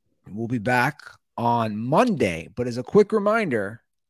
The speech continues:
we are calling the game live, Lakers Nuggets, Saturday night,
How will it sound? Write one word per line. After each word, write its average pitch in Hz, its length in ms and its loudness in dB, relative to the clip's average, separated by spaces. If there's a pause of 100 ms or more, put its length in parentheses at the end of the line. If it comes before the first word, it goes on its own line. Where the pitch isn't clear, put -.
(140)
we 117 140 -4
are 117 80 -2
calling 196 480 2
the 185 80 -2
game 160 280 -2
live, 131 600 -4
Lakers 135 680 -2
Nuggets, 117 640 -4 (160)
Saturday 135 480 -2
night, 113 340 -6